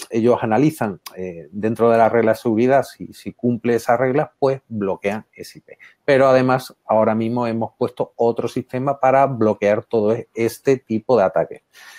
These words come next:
¿Vale? Esto es, eh, así como está funcionando. Eh, más cosas que podemos hacer. Eh, como hemos dicho antes, Antonio, ellos,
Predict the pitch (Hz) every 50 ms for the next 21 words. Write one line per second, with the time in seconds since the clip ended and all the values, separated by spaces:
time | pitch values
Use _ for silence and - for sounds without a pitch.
0 | - - _ _ - 127 147 160 - - - 117 - - - 147 147 165 175 170
1 | - - - 127 120 117 110 107 110 110 110 - - - - - 131 139 156 156
2 | 156 - 127 123 123 123 127 - - 110 - - 104 - - 85 78 73 73 -
3 | _ _ _ - - - - - - - - - _ _ _ _ _ - - 147
4 | 139 135 135 139 143 165 175 - - 202 - 202 - 175 160 170 160 170 175 170
5 | 151 139 123 - 87 71 - _ _ - 127 127 123 123 123 120 120 117 117 113
6 | - - 117 127 - - - 123 120 131 135 147 156 160 160 160 165 160 - 165
7 | 165 180 165 - 180 175 165 185 180 190 202 208 - 139 127 131 143 135 -